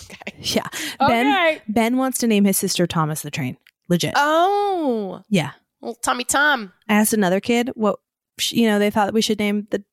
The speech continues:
Speaker 2: the
Speaker 1: Yeah.
Speaker 2: baby. They said bananas. Bananas.
Speaker 1: Kids.
Speaker 2: Lude.
Speaker 1: Kids, they know their shit.
Speaker 2: Yeah.
Speaker 1: You trust those guys.
Speaker 2: Guys, I can't wait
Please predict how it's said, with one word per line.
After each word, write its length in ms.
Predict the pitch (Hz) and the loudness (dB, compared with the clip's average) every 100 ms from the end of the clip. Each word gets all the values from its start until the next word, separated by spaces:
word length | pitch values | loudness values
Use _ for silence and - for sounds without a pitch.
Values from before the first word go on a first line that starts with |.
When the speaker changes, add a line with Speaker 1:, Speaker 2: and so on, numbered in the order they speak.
| _ | _
Speaker 2:
the 260 | 214 208 202 | 0 2 2
Speaker 1:
Yeah. 40 | |
Speaker 2:
baby. 260 | 202 208 226 - - _ | 0 0 -2 -10 -20 _
They 100 | 196 | 0
said 240 | 185 185 160 | 2 0 -2
bananas. 640 | 165 156 151 143 - - _ _ _ _ _ _ - - | -2 -2 -4 -4 -6 -8 _ _ _ _ _ _ -20 -4
Bananas. 380 | 202 190 202 208 | 0 2 4 2
Speaker 1:
Kids. 320 | 185 - - _ _ - | 0 -4 -6 _ _ -2
Speaker 2:
Lude. 140 | 165 | 0
Speaker 1:
Kids, 180 | 311 311 | 0 0
they 140 | 349 | 0
know 180 | 330 339 | 2 2
their 120 | 320 | 2
shit. 340 | 262 330 339 - _ | 0 -2 -2 -4 _
Speaker 2:
Yeah. 140 | - - - _ - - | -6 -6 -10 _ -20 -14
Speaker 1:
You 60 | |
trust 260 | 190 247 - | -6 -4 -4
those 180 | 156 151 | -6 -8
guys. 340 | 101 - - _ _ _ | -10 -12 -18 _ _ _
Speaker 2:
Guys, 260 | 302 294 294 | -2 -2 -2
I 120 | 285 339 | -4 -4
can't 300 | 370 392 247 | -4 -4 0
wait 320 | 254 226 | 2 2